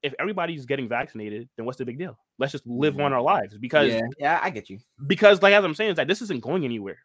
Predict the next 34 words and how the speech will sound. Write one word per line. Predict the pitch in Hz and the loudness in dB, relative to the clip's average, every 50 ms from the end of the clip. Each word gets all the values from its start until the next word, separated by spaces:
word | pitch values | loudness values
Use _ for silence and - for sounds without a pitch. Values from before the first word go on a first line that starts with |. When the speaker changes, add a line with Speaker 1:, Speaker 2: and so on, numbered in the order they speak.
| _ | _
Speaker 1:
Like, | - 127 160 | -2 -2 -2
this | 190 208 | -2 -2
isn't | 202 185 156 | -4 -4 -2
going | 160 185 185 | -2 -2 -2
anywhere. | 151 127 113 101 92 98 | -2 -2 -4 -6 -8 -6
Like, | 117 120 117 110 - | -4 -4 -4 -4 -6
c-, | - _ _ - - - | -14 _ _ -20 -10 -6
covid's | - 196 196 202 165 | -4 -4 -2 -2 -2
not | 156 147 | -4 -4
gonna | 131 123 | -4 -6
go | 120 | -6
anywhere | 117 110 95 90 | -6 -6 -8 -8
for | - - 110 | -8 -8 -8
a | 104 | -6
very, | 110 123 120 117 | -4 -4 -4 -4
very | 110 113 110 107 | -6 -8 -10 -10
long | 107 107 104 98 | -10 -12 -12 -10
time. | - 113 104 95 87 | -10 -10 -10 -12 -8
So | - - 131 | -6 -2 0
what, | 143 151 | 2 2
we | 151 | 2
gonna | 131 131 120 | 2 0 -2
just | - - | -4 -6
keep | 143 127 | -4 0
having | 131 127 120 113 | 0 0 0 0
a | 110 | 0
lockdown | 117 123 127 120 120 120 120 120 117 | 0 0 0 -2 -4 -4 -2 -2 -4
or | 113 107 | -4 -6
keep | - - 139 123 | -8 -8 -10 -10
shutting | - - 120 123 | -10 -10 -6 -4
down | 117 117 123 123 | -2 -2 0 0
every | 113 117 117 120 | -2 -4 -4 -2
year? | 120 120 123 123 120 120 117 | -2 -2 0 0 -2 -2 -2
Like, | 113 110 110 | -4 -4 -4